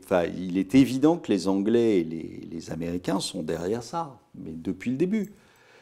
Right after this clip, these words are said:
Il y a, c'est, c'est, c'est pas choquant de le dire, c'est, euh, c'est une réalité.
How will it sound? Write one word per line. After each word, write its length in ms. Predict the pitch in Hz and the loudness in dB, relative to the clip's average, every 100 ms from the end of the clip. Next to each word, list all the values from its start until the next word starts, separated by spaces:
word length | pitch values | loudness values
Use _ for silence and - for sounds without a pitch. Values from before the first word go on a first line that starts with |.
| _ _ _ _ | _ _ _ _
Il 60 | - | -16
y 20 | |
a, 140 | - - | -12 -12
c'est, 280 | - - 90 | -14 -14 -14
c'est, 220 | - - - | -12 -14 -16
c'est 220 | - - | -16 -10
pas 140 | - | -8
choquant 380 | 85 - 101 113 | -6 -6 -2 2
de 40 | 131 | 4
le 80 | |
dire, 280 | 165 208 165 | 4 4 2
c'est, 340 | - - 92 90 | 2 0 0 2
euh, 160 | 87 | -2
c'est 220 | - - | -8 0
une 120 | 117 98 | 2 2
réalité. 680 | 87 92 135 143 170 147 | 0 -2 -2 -2 -2 -2